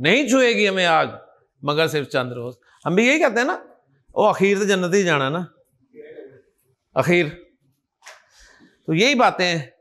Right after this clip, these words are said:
जो वो करते थे, वो हम कर रहे हैं। दूसरा हर्फ फेल मुजारे को जो मंसूब करने के लिए इस्तेमाल होता है,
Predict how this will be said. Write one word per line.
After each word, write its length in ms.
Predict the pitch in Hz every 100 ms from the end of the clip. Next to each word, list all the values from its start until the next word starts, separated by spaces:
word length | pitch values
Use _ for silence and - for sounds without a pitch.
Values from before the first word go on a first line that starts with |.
| 143
जो 120 | 156
वो 120 | 185
करते 280 | 185 139 131
थे, 80 | 123
वो 140 | 123
हम 100 | 143
कर 160 | 151 170
रहे 120 | 170
हैं। 100 | 170 _ -
दूसरा 320 | 170 262 330 311
हर्फ 200 | 294 254
फेल 400 | - - 240 240
मुजारे 420 | 226 214 208 226
को 180 | 220 214
जो 500 | 202 208 202 - - - - - -
मंसूब 720 | 170 170 - 190 214 220 165 -
करने 320 | 175 135 175
के 100 | 170
लिए 180 | 170 170
इस्तेमाल 480 | 160 160 147 156 156
होता 300 | 135 147
है, 80 | 147